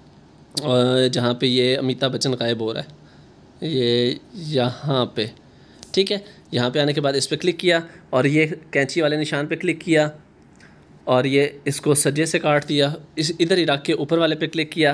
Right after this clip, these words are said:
कैंची पे क्लिक किया और इसको भी हमने सज्जे से काट दिया।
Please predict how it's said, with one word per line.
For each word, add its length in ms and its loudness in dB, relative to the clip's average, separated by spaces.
कैंची 220 0
पे 120 -2
क्लिक 220 -2
किया 180 2
और 80 0
इसको 240 -2
भी 240 2
हमने 380 2
सज्जे 320 2
से 140 0
काट 300 -8
दिया। 200 -6